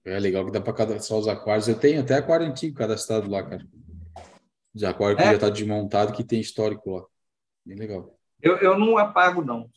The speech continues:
Speaker 2: Na verdade, o
Speaker 1: É.
Speaker 2: Nano de Zoanthus tá todo lá.
Speaker 1: É.
Speaker 2: Que foi o
Speaker 1: Eu tenho
Speaker 2: primeiro que eu fiz bonitinho o registro, assim.
Speaker 1: É, eu, eu ultimamente tenho tido muita preguiça de utilizar aplicativo, cara, principalmente o, o Aquarimate. Eu tenho usado muito,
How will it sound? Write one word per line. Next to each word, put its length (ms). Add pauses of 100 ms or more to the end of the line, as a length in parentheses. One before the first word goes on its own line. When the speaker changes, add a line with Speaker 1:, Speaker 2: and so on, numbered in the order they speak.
(120)
Speaker 2:
Na 60
verdade, 460
o 80
Speaker 1:
É. 100
Speaker 2:
Nano 300
de 160
Zoanthus 720 (360)
tá 140
todo 340
lá. 240 (560)
Speaker 1:
É. 360
Speaker 2:
Que 100
foi 180
o 40
Speaker 1:
Eu 20
tenho 140
Speaker 2:
primeiro 420
que 240
eu 40 (180)
fiz 280
bonitinho 840
o 40
registro, 680
assim. 200 (380)
Speaker 1:
É, 320
eu, 220
eu 140
ultimamente 580
tenho 160
tido 220
muita 200
preguiça 460
de 100
utilizar 460
aplicativo, 640
cara, 160
principalmente 720
o, 300
o 40
Aquarimate. 520
Eu 60
tenho 160
usado 280
muito, 500